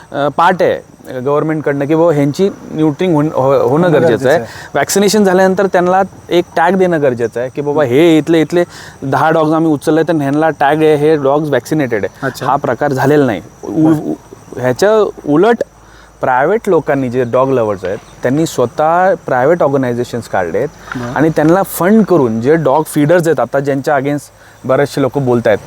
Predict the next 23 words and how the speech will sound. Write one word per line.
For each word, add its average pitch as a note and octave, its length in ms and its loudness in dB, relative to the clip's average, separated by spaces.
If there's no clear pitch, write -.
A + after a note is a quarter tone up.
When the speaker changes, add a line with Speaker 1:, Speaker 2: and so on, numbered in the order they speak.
Speaker 1:
पण G3 160 2
हे E3+ 240 2
डॉग D#3 260 2
फीडर्स F#3+ 400 0
आहेत, F#3 140 -2
हे F3 120 -2
डॉग D3+ 280 0
फीडरनीच G3 720 0
बऱ्याचशा F3 600 0
डॉग्सला D#3 380 2
उचलून F3 380 0
न्यूटर D#3 280 0
करायचं C#3+ 300 0
काम A2 220 -4
केलेलं G2 300 -4
आहे. G#2+ 80 0
आता C#3+ 120 0
जर D3 120 2
आज C#3 220 2
आमचा D3 260 0
एरिया D3+ 240 4
जर D3 140 0
बघितला, C#3+ 360 0